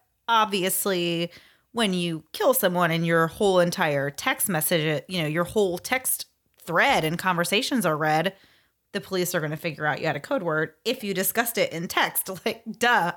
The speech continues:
obviously. They're gonna know that that was your code word. You know, that's why I always get confused about code words, 'cause I'm like, if you actually discuss what the code is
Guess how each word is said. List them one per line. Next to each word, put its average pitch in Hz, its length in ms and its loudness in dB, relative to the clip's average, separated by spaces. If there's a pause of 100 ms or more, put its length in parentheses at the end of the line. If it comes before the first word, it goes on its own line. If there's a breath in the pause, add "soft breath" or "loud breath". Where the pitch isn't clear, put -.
obviously. 190 640 2 (240 loud breath)
They're 220 100 0
gonna 262 180 4
know 262 260 4
that 185 260 2
that 175 180 -2
was 175 300 -2 (160)
your 165 160 -10
code 156 260 -6
word. 156 260 -8 (240 loud breath)
You 254 100 -2
know, 285 80 4
that's 320 220 0
why 349 200 6
I 269 60 6
always 208 460 4
get 185 200 -4
confused 165 340 -6
about 160 220 -2
code 156 240 -4
words, - 320 -10
'cause 202 80 -2
I'm 185 60 -2
like, 180 180 0
if 214 120 -4
you 220 120 2
actually 214 320 2
discuss 170 560 0
what 196 100 -2
the 170 80 -12
code 170 320 0
is 180 400 0